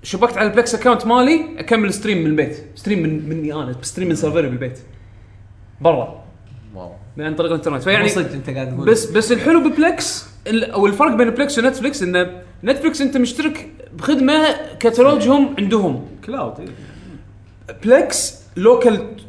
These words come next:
Speaker 1: to your server.
Speaker 2: إيه.
Speaker 1: يعني شيء already أنت منزله على جهازك.
Speaker 2: هذا الاختلاف الأساسي.
Speaker 1: هذا الاختلاف، عرفت؟ يعني اختلاف استخدام.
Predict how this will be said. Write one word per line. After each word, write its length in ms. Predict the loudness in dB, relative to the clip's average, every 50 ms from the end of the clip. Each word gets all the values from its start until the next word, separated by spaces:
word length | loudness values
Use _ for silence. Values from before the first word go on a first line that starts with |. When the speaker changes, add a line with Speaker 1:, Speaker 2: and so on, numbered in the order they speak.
| -20 -12 -8
Speaker 1:
to 40 | -6
your 440 | -4 0 0 2 0 0 -2 0
server. 40 | 0
Speaker 2:
إيه. 160 | 0 2 2
Speaker 1:
يعني 240 | 0 0 -2 -2 -2
شيء 320 | 2 4 4 4 4 2 0
already 240 | 2 4 4 2
أنت 220 | 2 0 0 0 2
منزله 380 | 2 2 2 2 2 2 2
على 140 | 2 2 0
جهازك. 380 | 0 -2 -2 -2 -2 -2 -2 -4
Speaker 2:
هذا 260 | -4 -6 -6 -8 -10
الاختلاف 600 | -12 -14 -14 -14 -16 -18 -18 -14 -12 -10 -10 -12 -12 -14 -16 -16 -16 -18 -20 -20 -20 -20
الأساسي. 260 | -20 -18 -14 -10 -2
Speaker 1:
هذا 180 | 0 2 2 2
الاختلاف، 800 | 2 0 -2 -2 -2 0 2 2 2 0 -2 -4 -8 -12 -14 -8
عرفت؟ 200 | -4 -2 -2 0
يعني 160 | 0 0 -2
اختلاف 280 | 0 2 4 4 4 4
استخدام. 460 | 2 -2 -6 -6 -4 -4 -4 -6